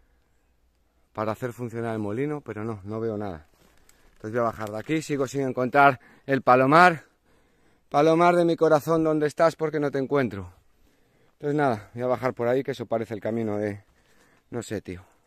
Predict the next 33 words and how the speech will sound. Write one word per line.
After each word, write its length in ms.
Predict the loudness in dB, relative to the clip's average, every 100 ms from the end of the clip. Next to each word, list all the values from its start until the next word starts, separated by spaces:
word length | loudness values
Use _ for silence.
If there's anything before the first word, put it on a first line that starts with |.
| -16
una 160 | -14
puerta 260 | -8 -8 -8
hacia 120 | -10
el 60 | -10
infierno, 420 | -8 -8 -8 -10 _ _ _ _ _ _
porque 340 | -12 -10 -8 -10 -12 -20 _ _ _ _ _ _ _ _ _
acojona 480 | -14 -10 -8 -6 -6
bajar 260 | -8 -10 -10
por 140 | -10
ahí. 160 | -10 -12 _ _ _ _ _
Es 220 | -20 -20
súper 400 | -20 -14 -12 -12 -14
empinado. 400 | -16 -14 -14 -18 -20 -20 -18 -16
Muy 160 | -10 -10
importante, 520 | -8 -10 -10 -10 -14
todas 220 | -12 -10
las 160 | -10 -10
imágenes 380 | -12 -12 -14
que 80 | -14
estáis 240 | -16 -16 -12
viendo 240 | -12 -14
son 220 | -16 -14
hechas 240 | -14 -16 -18
y 40 |
rodadas 380 | -14 -12 -12 -14
por 140 | -20
profesionales. 720 | -20 -20 -20 -18 -20 -20 _ _ _ _ _
O 60 | -20
sea 180 | -18 -18
que 100 | -18
tener 240 | -18 -20
cuidado, 320 | -20 -20 -20 -20 -20 -20 -18
¿vale? 160 | -20